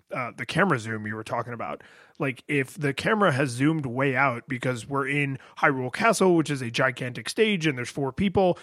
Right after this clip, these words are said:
and two people are fighting over there, and two people are fighting way over there, so the camera's, like, maximum zoomed out. I, I kinda need those sound effects to help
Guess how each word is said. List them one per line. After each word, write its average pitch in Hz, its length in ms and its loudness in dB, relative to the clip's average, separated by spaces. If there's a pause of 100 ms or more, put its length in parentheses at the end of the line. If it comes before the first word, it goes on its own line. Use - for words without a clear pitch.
(140)
and 131 220 -6
two 175 140 2
people 165 220 2
are 147 80 6
fighting 151 280 2
over 135 120 -2
there, 180 260 6
and 160 80 0
two 151 140 0
people 147 280 0
are 143 80 0
fighting 147 320 0
way 147 100 0
over 143 220 -2
there, 165 260 4
so 151 120 -2
the 139 80 -4
camera's, 147 420 -2
like, 139 200 -2
maximum 135 760 -2
zoomed 127 360 -6
out. 127 280 -2 (680)
I, 165 180 0 (120)
I 160 100 6
kinda 285 420 0
need 180 380 2
those 147 180 2
sound 165 220 0
effects 135 300 -2
to 120 100 -4
help 156 360 -4